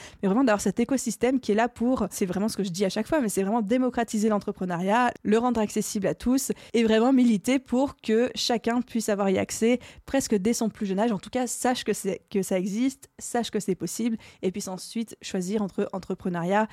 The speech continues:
salariat en toute connaissance de cause. Donc, c'est un petit peu ça mon ambition finale et mon rêve, c'est d'avoir ce méga écosystème. Et si je dois le traduire de manière un petit peu plus concrète, j'aimerais que quand quelqu'un dise à quelqu'un d'autre, «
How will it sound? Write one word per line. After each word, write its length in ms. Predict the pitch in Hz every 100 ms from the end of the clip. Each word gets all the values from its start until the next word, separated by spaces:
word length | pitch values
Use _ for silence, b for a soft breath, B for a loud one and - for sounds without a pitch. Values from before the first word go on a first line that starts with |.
| B B
salariat 540 | - 240 208 180 190 -
en 160 | 208 240 -
toute 160 | - 220
connaissance 420 | 202 185 - 190
de 80 | 170
cause. 240 | - -
Donc, 140 | 190 180
c'est 100 | 226
un 60 |
petit 160 | 214 -
peu 120 | 269
ça 180 | 226 262
mon 120 | 220
ambition 400 | 208 202 202 226
finale 440 | 202 220 196 214 -
et 80 | 202
mon 120 | 190
rêve, 300 | 202 240 196 B B -
c'est 100 | 220
d'avoir 240 | 208 247
ce 160 | - 202
méga 380 | 190 214 214 262
écosystème. 720 | 233 208 208 - 226 262 185 B B -
Et 40 |
si 140 | - 247
je 60 |
dois 120 | 214
le 140 | 220 185
traduire 160 | -
de 300 | 196 196 208
manière 240 | 190 180 180
un 60 |
petit 120 | 180 -
peu 100 | 202
plus 160 | 233
concrète, 440 | 220 202 - 262 202
j'aimerais 240 | 214 240
que 80 | 214
quand 200 | - 262
quelqu'un 440 | 254 233 262 240
dise 400 | 190 208 247 190
à 100 | -
quelqu'un 300 | 196 208 214
d'autre, « 320 | 214 226 -